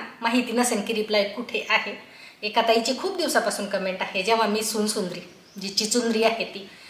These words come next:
या व्हिडिओमध्ये दाखवली होती, त्याच्यानं-, त्याच्यानंतर एका ताईची बऱ्याच वेळा कमेंट आली, मी त्यांना रिप्लायसुद्धा दिला. तर रिप्लाय जर वाचायचा असेल तुम्हाला, तर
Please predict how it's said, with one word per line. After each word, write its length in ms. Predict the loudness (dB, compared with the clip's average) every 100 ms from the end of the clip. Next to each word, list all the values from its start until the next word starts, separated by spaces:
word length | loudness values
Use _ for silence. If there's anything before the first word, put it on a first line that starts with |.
| -20 -8
या 100 | -2
व्हिडिओमध्ये 500 | 0 4 6 4 2
दाखवली 340 | 4 4 4 0
होती, 300 | -2 -8 -16 -14
त्याच्यानं-, 480 | -6 -2 -2 -2 -2
त्याच्यानंतर 460 | 0 2 2 2 2
एका 200 | 4 4
ताईची 300 | 4 2 4
बऱ्याच 340 | 6 6 6
वेळा 260 | 4 4 4
कमेंट 220 | 2 0
आली, 180 | -2 -4 -8
मी 80 | -2
त्यांना 280 | 0 2
रिप्लायसुद्धा 600 | 2 4 4 4 2 4 4
दिला. 260 | 2 -4 -6 -12 -20 -20 -14 2
तर 100 | 4
रिप्लाय 380 | 6 6 8 10
जर 140 | 12
वाचायचा 440 | 10 10 8 8 6
असेल 260 | 6 0
तुम्हाला, 340 | -2 -2 2 0
तर 80 | 2